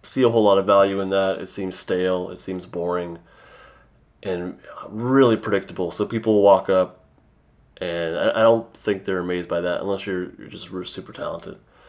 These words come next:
Uh, so th-, for that, my recommendation is draw for you first and then sell that.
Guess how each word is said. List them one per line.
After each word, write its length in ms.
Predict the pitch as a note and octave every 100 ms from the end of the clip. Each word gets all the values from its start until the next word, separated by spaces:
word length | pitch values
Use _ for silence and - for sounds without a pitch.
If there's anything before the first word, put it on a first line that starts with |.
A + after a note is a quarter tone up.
| - - _ _ _ _ _ _ _
Uh, 240 | F#2+ F2+ D#2
so 180 | C3
th-, 120 | B2+ A#2+
for 220 | C#3 A2
that, 280 | C3+ C3 C3+
my 140 | C3
recommendation 580 | C3+ B2 A#2+ A2 G#2 G#2+
is 100 | F#2+
draw 240 | - G#2+
for 160 | G#2+ A#2
you 140 | A2
first 420 | G#2+ G2+ F#2+ F2+ - -
and 160 | G#2+
then 200 | G2+ G2
sell 260 | F#2+ F2 E2+
that. 320 | D2+ -